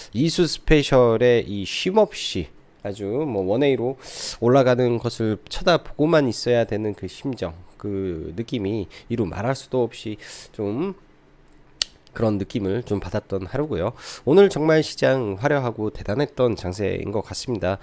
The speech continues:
또 오랜만에 에코프로가 일 조 거래 대금을 터뜨리고 왕의 귀환을 알리면서 시장에 또 이 차 전지 섹터를 또 강하게 이끌어주는 모습이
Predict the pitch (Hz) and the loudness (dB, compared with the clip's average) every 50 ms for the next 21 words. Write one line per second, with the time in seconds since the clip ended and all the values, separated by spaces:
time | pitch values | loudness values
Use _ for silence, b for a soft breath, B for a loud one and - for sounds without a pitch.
0 | B B B - 110 110 98 104 120 135 135 131 120 117 123 123 113 - - - | B B B -2 0 0 2 4 4 2 4 4 4 4 6 4 4 2 0 -4
1 | - 120 - - - 113 107 98 90 78 78 90 98 95 90 - 104 113 110 - | -6 -8 -8 -4 -4 -2 -2 0 0 -2 0 -2 -4 -4 -4 -4 -4 -6 -4 -4
2 | 120 113 - 104 101 107 98 101 98 101 98 101 95 - - 127 - - - 104 | -6 -4 -2 -2 -2 -2 -2 -2 -2 -2 -2 -2 -4 -4 -8 -10 -10 -8 -8 -8
3 | - - 80 85 104 123 156 190 196 B B B B B - 92 95 104 110 110 | -6 -4 -4 -2 0 2 2 2 2 B B B B B -2 0 0 0 0 0
4 | 101 - - - 104 98 104 104 101 - - 113 135 147 135 117 92 - 107 - | -2 -2 -2 -2 0 0 0 0 -2 -2 -2 -2 -2 0 0 0 0 -2 -6 -10
5 | B B B B B B - 135 120 120 113 107 107 107 101 101 98 95 92 104 | B B B B B B -10 -8 -2 2 2 4 4 4 2 2 0 0 0 0
6 | 123 131 127 B B B B B B B B - 104 98 107 113 - - 131 120 | 0 0 0 B B B B B B B B -4 -2 -2 -2 -2 0 0 2 2
7 | 117 101 95 82 87 95 101 - - - - - - 101 107 98 - - 98 - | 2 0 -2 -4 -4 -4 -4 -4 -6 -8 -6 -4 -2 -2 -2 -2 -2 -6 -8 -8
8 | - - - 101 123 127 - 85 117 - - - 98 - 107 104 95 95 87 92 | -8 -4 -2 0 0 0 0 -2 -4 -4 -6 -10 -10 -4 -4 -4 -2 -2 -4 -6
9 | 95 98 87 82 78 - - 92 85 82 - - - 113 - - 113 120 | -6 -6 -6 -8 -10 -6 -6 -4 -4 -4 -6 -8 -10 -8 -4 -4 -4 -4